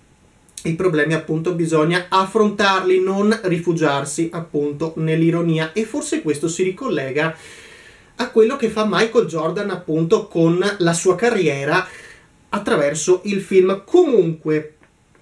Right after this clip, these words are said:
ci sono alcune ideuzze simpatiche in questa prima parte. C'è, ad esempio, il cartone animato che si ferma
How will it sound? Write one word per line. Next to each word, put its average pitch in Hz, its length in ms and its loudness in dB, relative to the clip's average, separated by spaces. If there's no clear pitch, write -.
ci 190 120 -2
sono 233 300 4
alcune 214 320 2
ideuzze 190 540 4
simpatiche 190 800 -2
in 180 100 0
questa 160 240 -4
prima 160 300 -2
parte. 240 640 0
C'è, 208 460 0
ad 180 140 0
esempio, 185 760 2
il 262 260 0
cartone 254 400 -2
animato 240 520 2
che 247 160 -4
si 226 200 -2
ferma 165 760 2